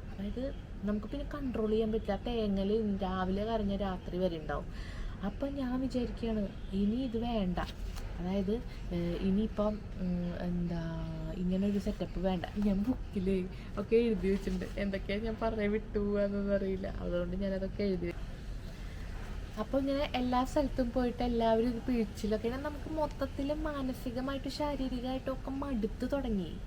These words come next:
മടുപ്പായി തുടങ്ങി. അങ്ങനെ, ഏ, എന്താ, ആ, ആ ഒരു ഫേസ്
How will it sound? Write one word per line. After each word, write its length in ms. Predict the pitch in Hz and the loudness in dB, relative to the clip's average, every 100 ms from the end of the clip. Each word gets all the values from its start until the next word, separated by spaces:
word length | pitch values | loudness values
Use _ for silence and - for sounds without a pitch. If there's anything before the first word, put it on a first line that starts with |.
| - | -6
മടുപ്പായി 760 | 175 196 196 214 - - 302 | -2 0 2 0 -2 0 0
തുടങ്ങി. 400 | 277 254 208 165 139 - - - - - - - - - | 0 -2 -2 -2 -4 -8 -10 -10 -8 -8 -6 -8 -8 -4
അങ്ങനെ, 480 | 202 220 226 254 262 - 214 | -2 0 0 -2 -4 -4 -2
ഏ, 60 | 208 208 202 208 | 0 2 0 0
എന്താ, 340 | 202 202 196 190 190 190 190 190 185 190 - | 2 2 2 0 0 0 0 0 -2 -4 -4
ആ, 200 | 190 196 - | -4 -4 -2
ആ 140 | 202 | 0
ഒരു 580 | 220 226 220 220 220 202 - | 0 4 4 4 2 0 -2
ഫേസ് 380 | 226 208 196 - | 0 2 0 -2